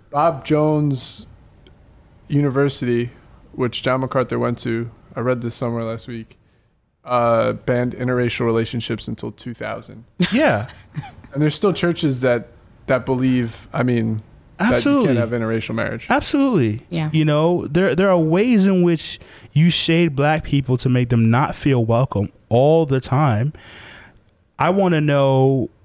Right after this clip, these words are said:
Speaker 2: what the leadership structures look like in these white churches when they have black people in them. Are they even elevating them to positions of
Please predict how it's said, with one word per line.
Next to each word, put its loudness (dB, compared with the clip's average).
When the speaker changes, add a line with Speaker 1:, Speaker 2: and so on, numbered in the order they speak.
Speaker 2:
what 0
the 2
leadership 2
structures -2
look 0
like 0
in 4
these 2
white -2
churches 0
when 2
they 2
have 2
black -2
people 0
in 2
them. 2
Are 2
they 2
even 2
elevating 2
them 2
to -6
positions 0
of 0